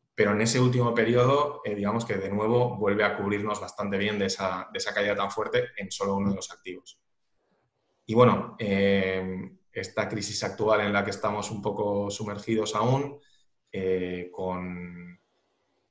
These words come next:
la cartera permanente dándonos uno de los, mm, comportamientos, ponía aquí, más reconfortantes, porque, eh, primero, en doce meses, eh, la cartera, ya sea europea, americana, o sea,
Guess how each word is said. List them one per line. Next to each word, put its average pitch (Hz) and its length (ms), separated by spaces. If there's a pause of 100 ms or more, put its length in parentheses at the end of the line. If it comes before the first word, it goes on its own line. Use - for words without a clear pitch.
(240)
la 95 120
cartera 98 300
permanente 113 640
dándonos 113 480
uno 113 200
de 113 60
los, 104 680 (220)
mm, 98 560
comportamientos, 101 1300
ponía 101 240
aquí, 110 200
más 107 200
reconfortantes, 113 920
porque, 95 440 (420)
eh, 95 160
primero, 104 480
en 98 160
doce 123 240
meses, 117 720 (880)
eh, 95 320 (200)
la 107 140
cartera, 113 400
ya 101 60
sea 113 140
europea, 110 500
americana, 101 340
o - 60
sea, - 120